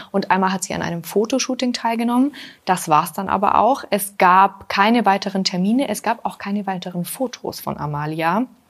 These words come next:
Zu ihrem Geburtstag beispielsweise hat man ein altes Foto veröffentlicht, kein neues, um dieser Organisation nicht die Möglichkeit zu geben, irgendwelche Sicherheitslücken auszuloten oder zu erkennen im Hintergrund, wo genau sie sich befindet.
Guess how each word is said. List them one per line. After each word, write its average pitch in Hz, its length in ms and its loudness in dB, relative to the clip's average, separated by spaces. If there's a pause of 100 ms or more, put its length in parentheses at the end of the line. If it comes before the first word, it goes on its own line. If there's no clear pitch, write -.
(380)
Zu - 60 0
ihrem 208 240 4
Geburtstag 240 520 2
beispielsweise 202 640 0 (320)
hat - 140 -4
man 196 140 2
ein - 160 -4
altes 185 320 0
Foto 254 260 -6
veröffentlicht, 254 600 -4
kein 190 240 0
neues, 196 400 0
um 208 320 2 (320)
dieser 208 240 4
Organisation 190 680 2
nicht 208 220 2
die 185 60 -8
Möglichkeit 196 480 0
zu 190 80 -2
geben, 190 180 2
irgendwelche 185 400 -2
Sicherheitslücken 214 800 -4
auszuloten 196 720 0
oder 185 240 2
zu 180 140 -6
erkennen 196 440 -2
im 190 100 0
Hintergrund, 190 540 0
wo 190 100 2
genau 180 500 2 (320)
sie 226 100 -6
sich 240 200 -4
befindet. 262 580 -2